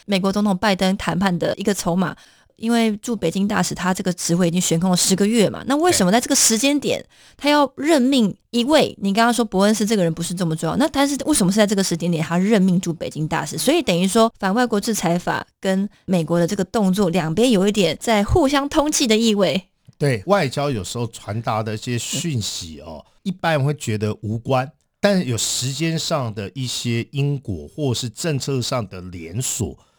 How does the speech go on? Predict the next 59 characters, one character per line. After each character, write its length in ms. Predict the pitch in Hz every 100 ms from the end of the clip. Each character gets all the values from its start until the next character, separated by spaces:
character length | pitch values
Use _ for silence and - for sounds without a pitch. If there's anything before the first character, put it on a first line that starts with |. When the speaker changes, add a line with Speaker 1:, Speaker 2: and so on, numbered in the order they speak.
| _
Speaker 2:
最 180 | - 180
主 160 | - 104
要 140 | 135
背 200 | - 143
景 160 | 95 92
是 160 | -
今 220 | 110 135 139
年 140 | 107
四 340 | - - 151
月 180 | 147 131
份、 240 | - 131 98
五 120 | 92
月 120 | 113
份 220 | 98 110
的 80 | 92
时 240 | - -
候， 240 | 87 92 85
那 120 | 139
个 220 | 117 110
联 180 | 104 113
合 160 | 117 113
军 320 | - 127 127
演 200 | 110 73
嘛， 180 | - 76 _ -
北 100 | 92
约 160 | 107
这 100 | 120
些 140 | 123 120
国 240 | - 92
家 240 | 98 101 -
也 100 | 95
到 260 | 120 110 110
印 180 | 127 120
太 180 | 113 101
地 200 | 107 95
区， 360 | - 98 95 - _ _
甚 200 | - 156
至 160 | 127 131
呢 260 | 117 104 101
跟 220 | 123 123
日 120 | 156
本 160 | 107 90
进 120 | 123
行 160 | 113 98
联 140 | 98
合 160 | 95 92
军 260 | - 110
演， 200 | 113 90 - _ _ _
这 140 | -
些 180 | 220 226 220 _
策 400 | - - 269 214
略 240 | 170 185 143
部 260 | - 185 110
署 280 | - 85 80
都 180 | 113 123
是 380 | 120 131 104 -
连 260 | 113 87 120
锁 340 | - 95 71
的。 140 | -